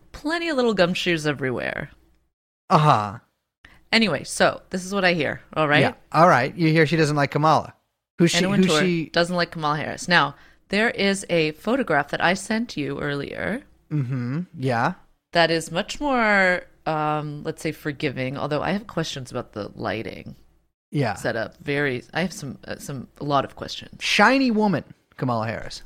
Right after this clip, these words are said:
Speaker 1: A lot of shadows.
Speaker 2: Yeah.
Speaker 1: Um, there was a cover that her, apparently her team was told, "This is gonna be the cover." It wasn't. It's the digital cover, which
Speaker 2: See,
Speaker 1: that's bullshit to me.
Speaker 2: I,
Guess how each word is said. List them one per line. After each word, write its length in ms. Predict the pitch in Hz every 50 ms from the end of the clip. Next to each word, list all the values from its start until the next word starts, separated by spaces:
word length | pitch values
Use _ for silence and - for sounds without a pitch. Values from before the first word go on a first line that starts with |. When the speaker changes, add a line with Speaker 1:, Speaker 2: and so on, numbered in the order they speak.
| - -
Speaker 1:
A 40 | -
lot 180 | 180 185 196 185
of 80 | 170
shadows. 640 | - - 175 151 147 139 113 - - - - - - - - - - _ -
Speaker 2:
Yeah. 580 | - 139 131 123 175 180 180 180 175 170 165 160
Speaker 1:
Um, 420 | 156 156 147 147 156 147 139 131 - - _ _ _ _ _ _ _ - - - - _ - - _ _ _ _ _ _ _ _ _ _ _ _ _ -
there 160 | - 208 226
was 160 | 240 247 233
a 80 | - 208
cover 800 | - - - 277 277 - 190 170 170 147 139 139 135 151 147 - _ _ _ _ _ -
that 260 | - 151 - - - -
her, 260 | - - 208 233 226 - - - -
apparently 360 | - - 254 285 285 247 220
her 120 | 196 233
team 320 | 220 - - - 247 247 220
was 180 | 202 180 -
told, 560 | - - - 180 165 156 165 202 285 302 - -
"This 260 | 185 156 170 170 - -
is 100 | 165 -
gonna 220 | - 175 165 160
be 100 | 156 165
the 120 | 160 160
cover." 540 | 156 - 175 156 151 165 190 214 240 277 - _ _ _ _ _ _ _ _ _ _ _ _ _ -
It 60 | 165
wasn't. 340 | 160 175 175 - 131 110 113
It's 140 | 127 - -
the 120 | - 147 - _ -
digital 360 | - 196 190 - - - -
cover, 440 | - - - - - - - - - - - _ _ -
which 320 | 190 196 196 - - 147
Speaker 2:
See, 200 | - - 302 240
Speaker 1:
that's 100 | 196 -
bullshit 460 | - - - - - - - - -
to 120 | - - -
me. 180 | - - - - _ _ _ _ _ -
Speaker 2:
I, 120 | 147